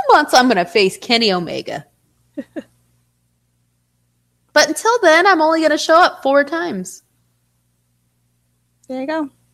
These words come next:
Speaker 1: People are gonna be okay with that, 'cause guess what? Ring of Honor only tapes <laughs> twice out of those four times.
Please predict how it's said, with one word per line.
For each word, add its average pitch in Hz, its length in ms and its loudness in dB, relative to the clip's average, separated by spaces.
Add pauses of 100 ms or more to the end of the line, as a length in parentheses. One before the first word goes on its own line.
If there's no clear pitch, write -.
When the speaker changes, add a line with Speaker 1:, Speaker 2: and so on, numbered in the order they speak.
(240)
Speaker 1:
People 392 220 0
are 392 40 4
gonna 381 120 4
be 370 100 4
okay 381 220 2
with 453 120 0
that, 214 180 2
'cause 269 140 -4
guess 311 240 2
what? 427 300 0 (1160)
Ring 294 160 6
of 302 80 2
Honor 302 180 4
only 262 180 0
tapes - 460 -4 (340)
<laughs> 254 60 -8 (640)
twice - 480 2
out 254 140 6
of 240 80 2
those 302 160 2
four 381 240 4
times. 453 480 4